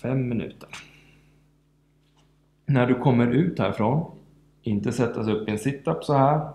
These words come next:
för att spänna stressmusklerna igen, utan rulla över lite mjukt på sidan.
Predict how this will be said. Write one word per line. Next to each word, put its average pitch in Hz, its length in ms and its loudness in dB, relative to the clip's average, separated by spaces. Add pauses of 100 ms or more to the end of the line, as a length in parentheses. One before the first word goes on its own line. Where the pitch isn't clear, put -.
för 127 80 -8
att - 100 -14
spänna 113 460 0
stressmusklerna 120 840 -2
igen, 131 220 0 (480)
utan 120 220 0
rulla 110 300 2
över 104 480 2
lite 90 260 -2
mjukt 85 340 -6
på 92 60 -6
sidan. 95 400 -2